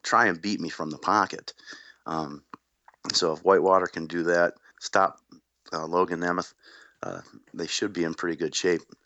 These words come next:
But, uh, you know, if, if Mount can, Mount didn't have a, a lot of huge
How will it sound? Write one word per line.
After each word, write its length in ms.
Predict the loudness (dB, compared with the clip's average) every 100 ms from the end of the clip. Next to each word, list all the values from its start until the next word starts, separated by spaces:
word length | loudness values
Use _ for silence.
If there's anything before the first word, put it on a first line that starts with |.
| _ -20 -20 _
But, 220 | -8 0
uh, 160 | 2 2
you 160 | 0 -2
know, 160 | -2
if, 140 | -6 -8 -10
if 180 | -6
Mount 320 | 0 2 2 0
can, 260 | -6 -6 _ _ _ _ _ -2
Mount 240 | 2 4 4
didn't 160 | 2
have 160 | 0 -2
a, 120 | -2
a 80 | 0
lot 160 | 0 0
of 100 | -4
huge 540 | -14 -10 -8 -6 -10